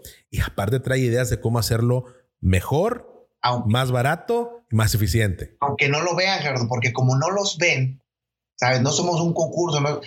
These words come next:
Speaker 2: Ah, en, en los negocios no hay el, la entrega de premios de los Óscares, de los
Speaker 1: Claro.
Speaker 2: negocios, donde estás viendo qué tipo de películas están haciendo, con qué tecnología las están haciendo y luego a quién le están dando el premio.
Speaker 1: Ujú.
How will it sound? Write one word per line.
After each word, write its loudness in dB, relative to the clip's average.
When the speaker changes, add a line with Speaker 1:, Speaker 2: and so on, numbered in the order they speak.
Speaker 2:
Ah, 2
en, 0
en 2
los 2
negocios 0
no -2
hay 0
el, 0
la 2
entrega 2
de 0
premios -2
de 0
los 0
Óscares, -2
de 0
los 2
Speaker 1:
Claro. 2
Speaker 2:
negocios, -2
donde 2
estás 0
viendo -2
qué 0
tipo -2
de -4
películas -2
están -2
haciendo, 0
con 0
qué 0
tecnología 0
las 0
están -2
haciendo 0
y -2
luego 2
a -2
quién 0
le 2
están 0
dando 2
el 0
premio. 0
Speaker 1:
Ujú. 2